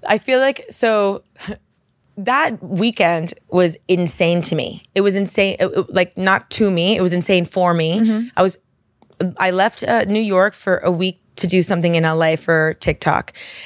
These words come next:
Speaker 1: And they kept me an extra day. And my plan was that that day that they kept me, I was supposed to go to London. And I was gonna go to this, like, little, very small indie shop that I love called Zara.
Speaker 2: Mm-hmm.
Speaker 1: And I was gonna get something super cheap, like, thirty-eight bucks, and just go because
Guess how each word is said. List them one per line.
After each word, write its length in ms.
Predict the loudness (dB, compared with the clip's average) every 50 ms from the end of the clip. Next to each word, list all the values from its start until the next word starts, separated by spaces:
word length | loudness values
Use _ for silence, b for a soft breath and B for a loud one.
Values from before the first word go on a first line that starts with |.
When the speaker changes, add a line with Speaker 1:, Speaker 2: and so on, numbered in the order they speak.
| B B
Speaker 1:
And 400 | -2 0 2 2 2 0 0 -4 -4
they 280 | 0 2 2 2 2
kept 340 | 0 -2 0 0 0 0 0
me 180 | 0 0 2 2
an 100 | 2 2
extra 280 | 0 0 -2 -6 -4
day. 400 | 0 2 2 2 0 -2 -6 -10 _ _
And 140 | 0 2 2
my 140 | 2 2 0
plan 420 | -2 -2 -2 0 0 2 2 2
was 280 | 2 2 0 0 -2 -2
that 180 | -2 -2 0 0
that 180 | -2 -2 0
day 140 | 0 2 2
that 100 | 2 0
they 100 | -2 -2
kept 220 | 0 0 0 0
me, 80 | 0 -2
I 60 | -2
was 80 | -2 -2
supposed 160 | -4 -4 -2
to 40 | 0
go 60 | 0
to 80 | 2 2
London. 500 | 0 2 2 2 2 2 0 0 -2 -8 _ _ -2
And 100 | 0 2
I 40 | 2
was 80 | 2 0
gonna 200 | 0 -2 0 2
go 120 | 2 2
to 380 | 0 0 -2 0 2 2 2 0
this, 240 | 0 -2 -2 0 0
like, 180 | 0 0 0 0
little, 340 | 0 2 2 2 0 0 -4 B B B B B B B B B B -6
very 220 | -2 0 0 0
small 340 | 0 -2 -2 0 2 2 2
indie 340 | 2 0 0 2 2 0 0
shop 280 | 0 2 2 2 2
that 100 | 0 -2
I 60 | 0 0
love 180 | 0 0 0
called 220 | 0 -2 -2 -2 -4 -12
Zara. 520 | -10 -4 0 2 2 2 2 0 0 -2 -6 B B B B
Speaker 2:
Mm-hmm. 140 | -8 -6 -2
Speaker 1:
And 100 | 0 2
I 40 | 2
was 100 | 2 2
gonna 180 | 0 0 0 2
get 200 | 2 0 0 0
something 280 | -2 0 0 0 -2
super 320 | -2 -2 0 0 0 0 -2
cheap, 300 | -2 -2 -2 -2 -2 -2
like, 180 | -2 -4 -2
thirty-eight 360 | 0 0 0 0 0 -2 0
bucks, 260 | 2 2 2 2 0 0
and 100 | 0 0
just 180 | 0 0 0
go 340 | 0 0 0 0 -2 -4 -4 -2
because 600 | -4 -2 -2 0 0 2 2 0 -2 -4 -6